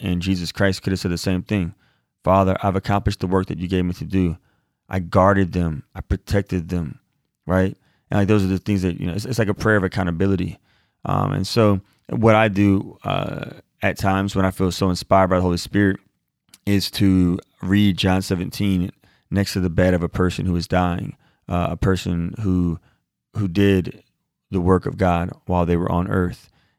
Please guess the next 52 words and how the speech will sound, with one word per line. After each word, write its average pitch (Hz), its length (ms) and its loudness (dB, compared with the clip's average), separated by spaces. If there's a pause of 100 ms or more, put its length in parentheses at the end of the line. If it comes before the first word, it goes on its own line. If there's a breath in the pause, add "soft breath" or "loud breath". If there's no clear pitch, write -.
And 98 100 -2
so 95 200 2
it's 90 120 -2
like 90 200 -2
me 98 380 2
as 92 100 0
the 92 80 -4
body 90 280 2
of 87 120 -6
Christ - 500 -4
being 92 220 0
an 87 80 -2
extension 90 500 -4
of 80 140 -4
them 87 320 -2 (320 soft breath)
reciting 95 400 2
this 87 100 -4
prayer 95 320 0
to - 100 -10
the 85 100 -8
Father 87 380 2
on 85 120 0
their 85 160 -2
behalf. 85 640 -6 (320)
Uh, - 100 -6
so 139 300 2 (300 soft breath)
I 120 100 4
would 127 360 4
say - 180 2
you 107 140 4
did 104 140 4
everything 101 300 2
right. 101 260 2
I - 40 -14
mean, 101 120 -2
there, 110 140 2
there, 107 180 -2
there's 104 220 -2
a 104 40 0
huge 110 280 -2
battle 101 240 4
for - 100 -8
the 90 80 -2
soul 98 280 2
happening 90 500 -2
whenever 90 240 -2
a 92 60 -4
person 92 320 -2
is 87 80 -8
close 92 220 -4
to - 60 -8
death. 90 440 -4